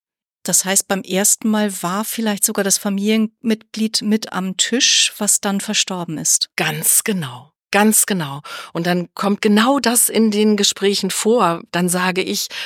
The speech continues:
Speaker 2: vor drei Jahren, da saß ich hier ja noch mit ihrem Vater, da war er ja noch dabei. Genau das, das sind auch berührende Situationen.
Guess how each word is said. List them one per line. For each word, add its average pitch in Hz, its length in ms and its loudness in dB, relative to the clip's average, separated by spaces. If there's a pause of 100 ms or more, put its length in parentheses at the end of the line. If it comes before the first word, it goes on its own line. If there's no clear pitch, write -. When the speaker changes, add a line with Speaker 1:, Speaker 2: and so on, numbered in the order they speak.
(140)
Speaker 2:
vor 196 240 0
drei 180 260 2
Jahren, 185 500 4
da 185 140 2
saß 185 380 2
ich - 140 -4
hier 190 260 2
ja 165 180 0
noch 151 240 -4
mit 165 200 -4
ihrem 160 260 0
Vater, 156 560 -4
da 147 140 -10
war 160 200 -6
er 180 200 0
ja 175 180 0
noch 165 180 -8
dabei. 151 460 -4 (360)
Genau 175 360 4
das, 175 340 2 (320)
das 165 200 2
sind 214 220 4
auch 165 340 0 (100)
berührende 175 560 2
Situationen. 151 880 -2